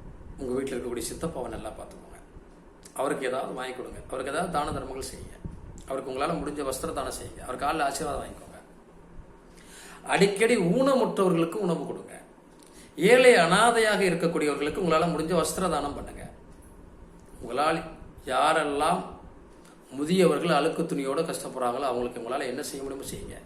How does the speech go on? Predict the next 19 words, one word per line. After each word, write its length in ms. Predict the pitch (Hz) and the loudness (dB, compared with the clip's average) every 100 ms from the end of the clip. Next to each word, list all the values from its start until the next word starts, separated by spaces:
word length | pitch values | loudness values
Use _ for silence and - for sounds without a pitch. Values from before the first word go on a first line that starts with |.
| - - | -20 -14
சனி 380 | - 127 127 143 | -8 -4 -2 -2
பலம் 360 | - 127 123 | -2 -2 -2
பெறுவார், 360 | 123 120 135 - - - | -2 0 -2 -4 -8 -4
வாழ்க்கை 360 | 120 120 123 | -4 -4 -6
இனிக்கும், 380 | 113 120 - 131 - | -6 -8 -8 -10 -6
வாழ்வாதாரம் 600 | 123 123 123 - 127 - | -4 -2 -6 -8 -12 -14
செழிக்கும். 380 | - - - - - - - - - - | -16 -18 -20 -20 -20 -20 -20 -20 -20 -16
நிச்சயமாக 440 | - - 240 233 165 | -10 -2 0 0 -6
நண்பர்களே, 380 | 120 104 101 - - - - | -8 -12 -14 -16 -20 -20 -4
இன்னும் 260 | 190 233 165 | 0 2 2
நிறைய 400 | 165 240 277 214 | 0 0 0 2
அடுத்தடுத்த 440 | 131 - 170 151 | 0 -2 -2 -2
வீடியோவில் 300 | 151 170 147 | -4 -4 -4
நம்ம 160 | 117 - | -6 -6
பேசுவோம். 440 | 156 160 127 123 - - - - - - - - | -4 -4 -4 -8 -10 -16 -20 -20 -20 -20 -20 -20
இப்ப 120 | - | -14
நான் 180 | 113 - | -12 -6
பேசியிருக்கேன், 500 | 151 151 135 - 147 - - | -4 -4 -6 -10 -14 -16 -14
கண்டிப்பா 420 | - 117 120 113 | -10 -8 -6 -6